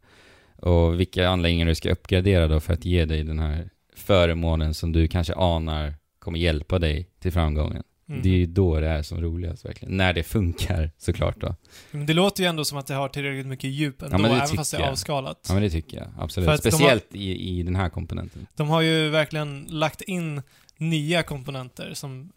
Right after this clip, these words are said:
Speaker 2: annars inte brukar funka, som leader powers. För,
Speaker 1: Ja, det,
Speaker 2: för
Speaker 1: det är
Speaker 2: att
Speaker 1: inte så tidigare.
Speaker 2: kompensera.
Speaker 1: Det är inte så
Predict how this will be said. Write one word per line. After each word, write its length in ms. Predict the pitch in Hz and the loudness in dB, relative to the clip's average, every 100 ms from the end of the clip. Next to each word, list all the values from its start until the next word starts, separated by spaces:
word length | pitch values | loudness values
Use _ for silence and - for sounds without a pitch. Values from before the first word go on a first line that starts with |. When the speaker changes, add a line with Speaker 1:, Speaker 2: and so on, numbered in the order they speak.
| _ _ | _ _
Speaker 2:
annars 240 | - 139 127 | -10 -8 -8
inte 140 | 127 | -10
brukar 180 | 143 135 | -10 -10
funka, 280 | 127 127 139 | -10 -10 -10
som 280 | 143 131 131 | -8 -10 -8
leader 260 | 143 135 | -6 -6
powers. 500 | 131 143 143 - - _ - _ _ | -6 -8 -8 -8 -12 _ -20 _ _
För, 140 | - 147 | 0 6
Speaker 1:
Ja, 240 | 143 139 | 6 6
det, 80 | 131 | 2
Speaker 2:
för 60 | 110 | 4
Speaker 1:
det 80 | 143 | 6
är 60 | |
Speaker 2:
att 60 | 143 | 6
Speaker 1:
inte 200 | 131 107 | 4 -2
så 160 | 104 | -2
tidigare. 300 | 95 98 101 | 0 0 0
Speaker 2:
kompensera. 340 | 98 147 - - | 0 -2 -8 -14
Speaker 1:
Det 160 | - 110 | -6 -2
är 60 | |
inte 180 | 113 101 | 0 -2
så 320 | - 95 87 | -2 0 0